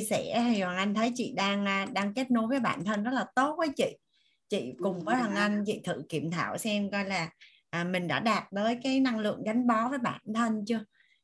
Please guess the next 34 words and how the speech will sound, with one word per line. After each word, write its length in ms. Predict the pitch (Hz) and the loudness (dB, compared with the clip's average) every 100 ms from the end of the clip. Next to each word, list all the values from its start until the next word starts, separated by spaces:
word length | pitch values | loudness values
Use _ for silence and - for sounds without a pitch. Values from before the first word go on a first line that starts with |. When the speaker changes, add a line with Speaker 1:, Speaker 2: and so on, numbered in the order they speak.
| - | 0
Speaker 1:
Ví 140 | 285 | 2
dụ 120 | 254 | 2
như 220 | 123 196 208 | 2 -2 0
là 320 | 190 170 165 - _ | 0 0 -2 -10 _
chị 140 | - - | -8 -2
có 80 | 247 | 2
thường 200 | 247 247 | 2 2
xuyên 320 | 165 220 208 | 0 0 0
có 80 | 226 | -2
cái 140 | 262 - | -4 -4
cảm 240 | - - | -4 -4
giác 200 | - 277 - | -6 -6 -8
và 460 | 208 202 190 180 170 - - | -2 0 2 -2 -6 -8 -4
cảm 200 | 139 165 | -2 -2
xúc 180 | 294 285 | -4 -4
vui 280 | 220 240 220 | 2 4 4
vẻ, 480 | 196 156 - 220 277 _ _ _ _ | 4 0 0 -4 -4 _ _ _ _
an 200 | 214 220 214 | 0 0 2
toàn 280 | 202 175 | 2 2
và 100 | 170 | -2
tin 320 | 175 226 214 208 | 0 0 0 0
tưởng, 400 | 165 95 240 302 - _ _ _ _ | 0 0 -2 -2 -6 _ _ _ _
à, 400 | - 180 180 170 170 | -4 0 2 2 0
và 100 | 180 | 0
muốn 200 | 208 247 | 0 0
ở 240 | 135 113 - | -2 -4 -4
một 220 | 208 202 - - _ - | -2 -2 -4 -18 _ 0
chính 200 | 269 311 | 2 4
mình 180 | 262 202 | 4 4
thường 240 | 202 185 | 2 2
xuyên 340 | - 240 226 | 2 2 2
không? 120 | 226 226 _ - 196 | 2 -2 _ -18 -6
Chị 120 | 190 | -2
đã 140 | - | 0